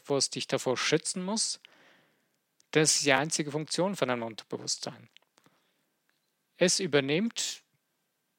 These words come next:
es ist nicht irgendwie hochintelligent, sondern es ist letztendlich einfach, es übernimmt einfach das, was du ihm regelmäßig aufprägst,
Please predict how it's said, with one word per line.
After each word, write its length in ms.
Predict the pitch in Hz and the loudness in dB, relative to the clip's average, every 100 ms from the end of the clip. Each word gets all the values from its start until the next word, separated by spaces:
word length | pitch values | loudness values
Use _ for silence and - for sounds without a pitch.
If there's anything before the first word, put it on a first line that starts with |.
| _ - | _ -2
es 180 | 147 | 0
ist 380 | 165 - - - _ - | 2 -2 -2 -12 _ -8
nicht 320 | 151 160 - | -4 -4 -2
irgendwie 400 | 196 156 151 156 | -4 -2 -2 -2
hochintelligent, 960 | - 156 147 156 - 127 127 135 214 - | 0 -2 0 -4 -2 0 4 2 2 -2
sondern 240 | 175 170 | -2 -2
es 140 | 160 - | -2 -2
ist 100 | 160 | -2
letztendlich 640 | 151 - 156 160 156 185 | -2 -2 -4 -4 -8 -4
einfach, 360 | 156 165 165 - - _ _ | -2 -2 -4 -6 -20 _ _
es 200 | 147 139 | 0 2
übernimmt 600 | 160 160 156 196 185 226 | 4 2 2 -2 -4 -8
einfach 580 | 117 117 - - - - - _ _ - | -6 -6 -6 -8 -10 -20 -20 _ _ 4
das, 300 | 143 - - | 4 6 0
was 140 | 131 | -2
du 100 | 139 | -4
ihm 80 | 127 | -2
regelmäßig 580 | 135 131 143 143 - 147 | 0 0 -2 -2 2 4
aufprägst, 640 | 165 - - 180 - - | 4 0 0 0 0 -8